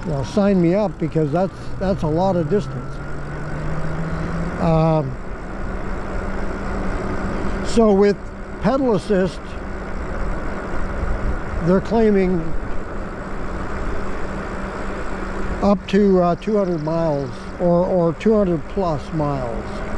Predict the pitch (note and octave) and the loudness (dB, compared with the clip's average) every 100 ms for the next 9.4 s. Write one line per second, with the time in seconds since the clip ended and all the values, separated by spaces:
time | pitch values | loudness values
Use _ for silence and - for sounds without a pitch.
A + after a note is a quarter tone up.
0 | - - - - - - - - - G#3+ | -2 -2 -2 -2 -2 -2 -4 -4 -4 -4
1 | A3 A3 G#3+ G#3+ A3 A3 A3 G#3 A3 A3 | -4 -4 -4 -4 -2 0 0 -2 -6 -6
2 | - A3 - - - - - - - F3+ | -6 -6 -4 -4 -4 -4 -4 -6 2 4
3 | E3 F3+ G#3+ D#3+ F#3 - F#3+ E3+ E3+ E3 | 6 4 2 0 -2 -2 0 2 4 4
4 | D#3 B2 - - - - - - - - | 2 0 -4 -6 -6 -6 -6 -4 -2 -2
5 | - - - - - - - - - E3+ | -2 -4 -6 -4 -4 -2 -2 -4 -2 2
6 | E3 G3+ A3+ G3+ A3+ F3 A#2+ - - - | 4 4 4 2 2 2 -2 -6 -8 -8
7 | - - - - - - - - - - | -6 -6 -6 -6 -6 -6 -4 -4 -4 -2
8 | - G#3 A3+ - G3+ F#3 G3 A3+ F#3+ - | 2 4 4 2 2 4 4 2 0 2
9 | F#3 - G3 F3 | 0 2 0 2